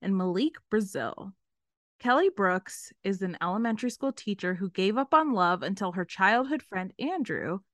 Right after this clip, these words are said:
a professional baseball player, returns home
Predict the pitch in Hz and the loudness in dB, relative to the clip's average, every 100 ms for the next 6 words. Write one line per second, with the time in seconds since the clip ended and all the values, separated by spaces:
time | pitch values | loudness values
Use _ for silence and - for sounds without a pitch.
0 | _ - 170 185 165 156 175 262 302 285 | _ -12 -8 -6 -4 -6 -4 -4 -2 0
1 | 320 - 190 175 - 165 147 156 185 _ | -2 -2 -4 -4 -6 -6 -4 -4 -6 _
2 | _ _ _ - 180 196 220 269 254 220 | _ _ _ -6 -4 0 0 2 2 2